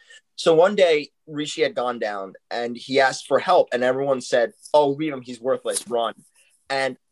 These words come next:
I actually turned around and went back and got him up. And he, you know, he was like, "You got me up?" And I was like, "Don't talk, just run." And so he did. He followed me out and we got back up with our friends. From that point on, Rishi started being a little nicer to me, at least online,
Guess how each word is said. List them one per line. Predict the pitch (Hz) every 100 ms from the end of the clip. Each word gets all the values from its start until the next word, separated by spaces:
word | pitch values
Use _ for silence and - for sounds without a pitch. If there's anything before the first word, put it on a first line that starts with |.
| -
I | 143 185
actually | 170 156 147
turned | - 160 147
around | 123 135 160 131 107 - -
and | 127
went | 135 131
back | 139 147 143
and | 127 120
got | 123
him | - 113 117
up. | 131 - -
And | 120
he, | 151 190 165
you | 156
know, | 143 123
he | 120 170
was | 160
like, | 131 110
"You | 120
got | 110 123
me | 120
up?" | 104 135
And | 175
I |
was | -
like, | 135 - _ _ - 120
"Don't | 160 165
talk, | 185 156 151 - _ _ 131
just | 131 143 131 -
run." | 123 110 104 - _ _ _ _ _
And | 135 135 139
so | - 143
he | 135 170
did. | 233 127
He | 135
followed | - 143 143 147
me | 143 127
out | 120 131 -
and | 127
we | 131
got | 127 131
back | 131 123
up | 143 120
with | 131
our | 131 127
friends. | 156 170 - _ _ _ _ _ _ -
From | 151 135
that | 147 151
point | 156 143
on, | 160 135
Rishi | 127 139 - 131
started | 123 - 131 123 120 110 -
being | 135 135
a | 123
little | 131 135
nicer | 107 117 -
to | 143
me, | 135
at |
least | 117 123
online, | 113 113 101 110 151